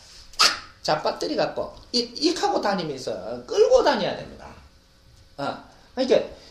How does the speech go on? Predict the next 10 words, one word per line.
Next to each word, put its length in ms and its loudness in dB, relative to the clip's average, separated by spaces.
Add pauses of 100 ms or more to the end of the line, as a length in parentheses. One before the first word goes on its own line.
(1120)
남을 800 4
미워하고 1120 4 (160)
원망하는 840 2
자, 420 -2 (280)
지금은 640 -2 (580)
아주 580 0
그 360 2
우리가 480 2
그 140 0
성인병, 800 -2